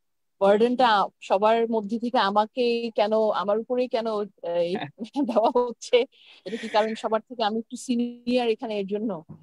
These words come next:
এতটাও সিনিয়র হইনি যে এই প্রশ্নের একটা ভালো প্রপার, আহ, উত্তর দিতে পারবো। কিন্তু আমি বলবো যে, আহ, যদি আমি একদম জেনারেলি দেখি, প্রতিটা দেশেই আসলে, প্রতিটা ইকোনমিতেই,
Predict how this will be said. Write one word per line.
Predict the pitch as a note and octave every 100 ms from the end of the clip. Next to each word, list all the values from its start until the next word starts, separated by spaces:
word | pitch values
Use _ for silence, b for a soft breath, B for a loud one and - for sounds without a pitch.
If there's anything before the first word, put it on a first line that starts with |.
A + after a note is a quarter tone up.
| _ -
এতটাও | G#3 - A#3 C4 C4 C4
সিনিয়র | C#4+ B3 B3+ B3
হইনি | B3 C4 B3
যে | G3
এই | F#3 G3
প্রশ্নের | - G#3 - A3
একটা | G#3+ -
ভালো | G#3 G3 F#3+ G#3 G3+ G3 _ _ _ _
প্রপার, | A3 G3+ G3+ - A#3+ G#3 F#3 _ _ _ _ _ _ _
আহ, | - F3+ F3+
উত্তর | A3 A3+
দিতে | A3 A3
পারবো। | A3+ G3+ G3 D4
কিন্তু | C#4 C4 C4
আমি | B3 C#4
বলবো | C#4 C#4 C4
যে, | B3 A#3 G#3 _ _ -
আহ, | F#3+ F#3+ F#3 F3+ F3+ F3 _ G3
যদি | G#3+ A3+
আমি | A#3
একদম | A3+ B3+ A#3+
জেনারেলি | G#3 G#3 A3+ B3+ C4+
দেখি, | A#3 - D4 G4
প্রতিটা | C4+ D4+ F#4+ D#4+
দেশেই | C#4 - D#4
আসলে, | C4+ - A#3+ A3+ A3+ _ _ _
প্রতিটা | A#3 B3+ C4+
ইকোনমিতেই, | C4 A#3+ G#3+ A3 A3 G#3+ A3+ A3 A3 G#3+